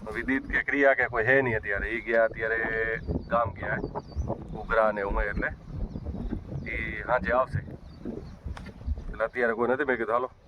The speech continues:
ખેડી લઈ, ખેડવાનું કરીને ચાલુ હાલે તો, પણ હવે હાલે બરાબર ટ્રાય કરવા આવ્યો તો, પણ હવે કમ્પ્લેટ હાલે તો પછી ખેડી નાખી. ને આજે આપણો ઉપર, અ, ફ્લોર એ બા-, બાંધે લગભગ, અ, બે ત્રણ દિવસ ફ્લોર બાંધીને પછી ઉપર ટાઇલ લગાવવાનું ચાલુ કરશે.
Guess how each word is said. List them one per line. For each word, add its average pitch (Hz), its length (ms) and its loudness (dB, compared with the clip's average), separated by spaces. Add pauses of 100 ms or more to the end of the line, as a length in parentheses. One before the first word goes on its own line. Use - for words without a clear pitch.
(140)
ખેડી 127 220 4
લઈ, 131 160 6
ખેડવાનું 120 400 2
કરીને 117 180 2
ચાલુ 123 260 6
હાલે 113 280 4
તો, 127 100 4
પણ 135 160 4
હવે 113 120 6
હાલે 123 300 6
બરાબર 107 300 4
ટ્રાય 107 240 2
કરવા 104 240 4
આવ્યો 123 120 4
તો, 110 100 0
પણ 98 120 2
હવે 95 60 0
કમ્પ્લેટ 110 360 0
હાલે 117 240 4
તો 107 80 0
પછી 107 280 -6 (520)
ખેડી 151 200 6
નાખી. 104 220 4 (480)
ને 110 40 2
આજે 113 180 2
આપણો 123 200 6
ઉપર, 139 380 4
અ, 131 540 8
ફ્લોર 135 400 6
એ 127 40 6
બા-, 127 180 8
બાંધે 135 340 6
લગભગ, 110 440 0
અ, 113 340 4 (720)
બે 123 120 6
ત્રણ 123 180 0
દિવસ 123 200 2
ફ્લોર 127 260 4
બાંધીને 131 300 6
પછી 117 200 2
ઉપર 117 220 2
ટાઇલ 120 220 6
લગાવવાનું 113 360 4
ચાલુ 107 220 2
કરશે. 110 340 -2